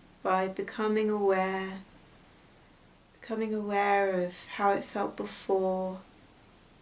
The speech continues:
of what it feels like to make the movement, and what it's like after.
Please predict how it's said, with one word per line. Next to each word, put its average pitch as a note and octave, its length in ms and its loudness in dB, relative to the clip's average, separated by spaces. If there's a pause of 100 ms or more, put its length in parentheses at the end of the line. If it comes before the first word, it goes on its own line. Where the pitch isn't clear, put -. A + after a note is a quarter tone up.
(920)
of F#3 140 -12
what F#3+ 120 -2
it G#3 140 0
feels G3+ 460 2
like G3+ 220 0
to - 140 -8
make F#3 440 -4
the G3+ 80 -6
movement, F#3 840 -2 (840)
and A3 120 -4
what G3+ 140 -2
it's - 260 -2
like F#3 320 -2
after. - 560 -8